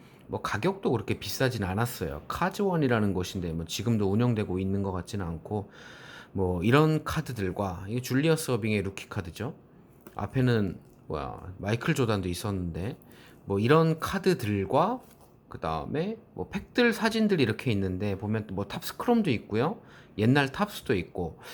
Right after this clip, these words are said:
뭐 옛날 탑스라고 할지라도 지금은 마이클 조단이나 코비 브라이언트 평카드만 나와도 사실은 가격이 어느 정도 괜찮기 때문에 한번 재미삼아 구해봤고, 저도 뭔지 궁금해서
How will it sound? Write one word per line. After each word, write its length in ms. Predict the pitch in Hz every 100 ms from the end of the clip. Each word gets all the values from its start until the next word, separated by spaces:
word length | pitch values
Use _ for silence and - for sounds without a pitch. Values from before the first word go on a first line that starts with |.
| - - - - -
뭐 160 | - 98
옛날 380 | 107 151 190 190
탑스라고 600 | 214 - 240 226 190 151
할지라도 520 | 165 180 190 175 139
지금은 680 | - 127 143 143 135 131 123
마이클 420 | 95 107 - 160
조단이나 540 | 147 139 131 123 117 110
코비 300 | - 185 180
브라이언트 520 | 160 135 123 110 -
평카드만 680 | - 202 208 240 208 185 151
나와도 320 | 107 104 104
사실은 600 | 95 135 131 123 110 95 - - -
가격이 420 | - 101 117 107
어느 200 | 101 101
정도 220 | 104 104 92
괜찮기 440 | 98 98 113 98
때문에 540 | - 92 104 135 120 - - - -
한번 220 | 156 151
재미삼아 640 | 131 113 165 180 170 135 101
구해봤고, 720 | - 123 110 92 - 143 104
저도 260 | - 123
뭔지 300 | 101 120 147
궁금해서 840 | 135 117 139 165 120 101 98 127